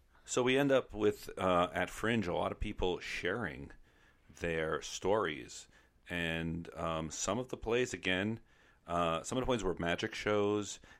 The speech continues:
and, and, and violinists and stuff like that, and they went very positive and upbeat. Some of them went really upbeat, but ended,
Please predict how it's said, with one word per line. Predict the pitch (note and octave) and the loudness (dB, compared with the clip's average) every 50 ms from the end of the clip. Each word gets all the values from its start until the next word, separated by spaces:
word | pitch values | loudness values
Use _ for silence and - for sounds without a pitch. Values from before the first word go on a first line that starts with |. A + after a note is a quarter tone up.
| _ _ - | _ _ -6
and, | E2+ F2 D2+ | -4 -4 -2
and, | D#2 E2+ E2+ E2 D2 C#2+ D#2+ | -2 -2 -4 -4 -4 -6 -6
and | D#2+ D#2 D#2 D2+ C2+ - - | -4 -4 -4 -6 -8 -10 -8
violinists | F2 E2+ E2 E2+ E2 D2+ E2+ A2+ B2+ B2 B2 A#2+ - - - | -2 0 2 2 2 2 2 0 2 2 0 -2 -4 -8 -8
and | F2 E2 | -8 -4
stuff | - F#2+ - - | -4 -4 -2 -2
like | F#2+ G2 - | -4 -2 0
that, | G#2+ F#2+ | -2 -2
and | F2 F#2 | 0 0
they | E2+ | -2
went | E2+ E2+ - | -2 -4 -2
very | F#2 F2+ E2 E2 | -2 -4 -4 -4
positive | - - A2+ A2+ A2+ A2+ A#2 G2+ G2+ G2 | -4 -2 -2 -2 -2 -2 -2 -2 0 0
and | F#2+ G2+ | 0 0
upbeat. | G2 - - A2+ G#2+ - - - - - - - - | 0 -2 -4 -8 -8 -8 -12 -20 -20 -20 -20 -20 -14
Some | - - D#3+ C4+ | -4 -2 -2 0
of | D4+ C#4+ | 0 0
them | C4 D4 | 0 2
went | G#3+ G3 F3 C#3 | 2 2 2 2
really | C3+ C3+ C3+ C3 G#2+ | 2 4 4 4 4
upbeat, | E2+ G#2+ - - D3 D#3 D#3+ - - - - - - _ _ _ _ _ _ _ _ | 4 2 2 0 -4 -4 -4 -4 -8 -12 -14 -16 -20 _ _ _ _ _ _ _ _
but | - G#2 G2+ G2+ G2 - - - | 8 8 8 8 8 4 -2 0
ended, | G2+ A2+ B2 B2+ B2 B2 A#2+ A#2+ G#2+ - - | 2 2 2 4 4 2 2 2 -2 -8 -16